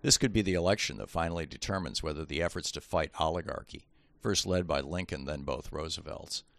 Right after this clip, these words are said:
will succeed, or if America will follow Hungary and Russia down the dirty path to full-blown oligarchy, whether the American experiment will survive.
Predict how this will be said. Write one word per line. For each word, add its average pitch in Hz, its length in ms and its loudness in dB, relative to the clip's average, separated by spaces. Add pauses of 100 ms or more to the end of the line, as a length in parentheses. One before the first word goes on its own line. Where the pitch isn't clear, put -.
(140)
will 87 140 0
succeed, - 720 4 (360)
or 104 320 6
if 92 140 0
America 95 400 2
will 80 140 2
follow 82 360 4
Hungary 80 380 -2
and 62 180 -6
Russia 82 300 -2
down 67 220 -4
the 67 80 -8
dirty 76 320 -4
path 73 360 -4
to - 80 -12
full-blown 69 560 -6
oligarchy, 73 680 -10 (540)
whether 87 300 2
the 69 140 -2
American 73 400 -4
experiment 76 680 -4
will - 140 -10
survive. - 840 -8